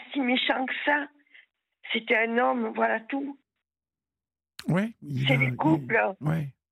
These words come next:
Speaker 1: C'est les couples, c'est comme ça, c'est la vie. Ça va bien pendant huit ans, dix ans, et puis ça va plus.
Speaker 2: Exactement,
Speaker 1: C'est,
Speaker 2: vous avez
Speaker 1: c'est la,
Speaker 2: raison.
Speaker 1: c'est la société, c'est la société qui veut ça. Voilà.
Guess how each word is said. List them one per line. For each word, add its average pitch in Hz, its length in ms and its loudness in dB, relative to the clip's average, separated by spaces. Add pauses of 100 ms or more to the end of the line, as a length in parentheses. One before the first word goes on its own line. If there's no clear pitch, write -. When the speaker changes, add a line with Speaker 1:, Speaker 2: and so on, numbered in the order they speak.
(760)
Speaker 1:
C'est 277 100 0
les 269 200 0
couples, 240 540 0 (100)
c'est 240 120 -2
comme 262 220 0 (120)
ça, 285 260 2
c'est 247 80 -4
la 240 140 0
vie. 262 320 -4 (1300)
Ça 233 120 2
va 233 160 4
bien 247 340 0
pendant 214 580 2
huit 214 300 -2
ans, 285 200 2
dix 220 200 -4
ans, 262 180 0 (220)
et 196 80 -10
puis 240 220 -6
ça 247 100 2
va 254 140 2
plus. 240 360 -8 (840)
Speaker 2:
Exactement, 147 600 -2
Speaker 1:
C'est, 165 100 2
Speaker 2:
vous 143 180 0
avez 147 60 2
Speaker 1:
c'est 151 100 4
la, 131 80 4
Speaker 2:
raison. 147 180 0 (160)
Speaker 1:
c'est 269 80 0
la 247 180 0
société, 269 800 -2 (560)
c'est 247 80 2
la 214 180 0
société 214 600 0
qui 233 160 -6
veut 220 160 -2 (120)
ça. - 200 -4 (840)
Voilà. - 300 -2